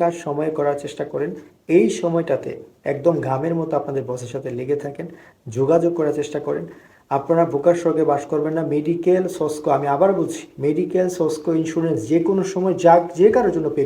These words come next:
করা যায়, এটার সাথে ভিসার সেরকম কোনো সম্পর্ক নাই। এটা যে কোনো ব্যক্তির জন্য করা যায়, যে কোনো মুহূর্তে। ধরেন যে আপনার এক বন্ধু বা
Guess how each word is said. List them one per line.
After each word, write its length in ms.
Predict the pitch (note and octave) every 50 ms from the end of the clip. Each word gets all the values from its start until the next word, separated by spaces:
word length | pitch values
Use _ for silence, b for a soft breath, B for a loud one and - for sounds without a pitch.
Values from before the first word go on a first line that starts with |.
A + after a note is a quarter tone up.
| -
করা 140 | C3+ A#2+ A2+ G#2
যায়, 120 | - - B B B B B B B D#3
এটার 200 | E3 G3+ G#3+ G#3 -
সাথে 200 | G3+ G3 G3+ G#3 - -
ভিসার 320 | E3 D#3 - - F#3 F3+ F3+ - B B B B B B -
সেরকম 320 | - G3 A#3 A3+ A#3+ A#3 - G#3
কোনো 100 | F#3 E3 -
সম্পর্ক 280 | D#3+ D3 - - - - B2+ A#2+
নাই। 80 | A#2 - b b b b b b b _ D#3+
এটা 120 | - A3 - -
যে 80 | F#3+ G#3+ -
কোনো 120 | C4 A#3+ F#3+ D#3+
ব্যক্তির 300 | E3+ F3 - - C#3+ - C3
জন্য 120 | B2+ B2+ B2+ B2+
করা 140 | B2+ B2+ -
যায়, 120 | C3+ B2+ A#2 -
যে 60 | F3 F3 F3
কোনো 120 | G3+ E3+ D3+
মুহূর্তে। 240 | - - - - - - - - C3+
ধরেন 220 | C#3+ D#3+ F#3+ G#3+ A3 A3
যে 60 | G#3+ E3+
আপনার 220 | D#3+ E3 E3+ E3 D#3+ D#3+
এক 60 | C#3+ C3 B2+ D3
বন্ধু 260 | D#3 D3+ D3+ C#3+ D3 C#3
বা 60 | C#3+